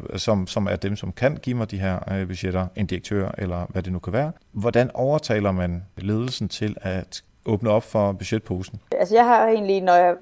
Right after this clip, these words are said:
Speaker 2: når noget lykkes godt, så prøver jeg egentlig at lave sådan en case, jeg kan vise frem til, nu har vi nogle fredagsmorgen med, <laughs> hvor alle er samlet. Nå, men så har jeg været op nogle gange og præsenteret sådan,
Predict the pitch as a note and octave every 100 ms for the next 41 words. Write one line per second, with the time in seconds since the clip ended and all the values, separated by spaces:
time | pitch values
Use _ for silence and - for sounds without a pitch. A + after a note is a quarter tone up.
0 | - - G#3 A3 G#3 G#3 G3+ F#3 F#3+ -
1 | G#3 - G#3 G#3+ G3 F#3 F3 F#3+ G#3 F#3
2 | - F#3+ G3+ - F3+ F3 F3 E3 - F3+
3 | A3 - F3 E3 D#3+ F3+ E3+ E3 D#3 -
4 | G3+ F#3+ F#3 G3+ F#3 F#3+ F#3+ F3+ - A3
5 | - C#4 - C4+ - - - - - F#3+
6 | F3 G3 G3+ F#3+ E3+ F#3 G3 F#3 E3+ A3+
7 | A3+ G3 G3 G3+ E3+ E3+ F#3 F#3 F3 F3
8 | F3 - F3+ E3+ - F3 F3+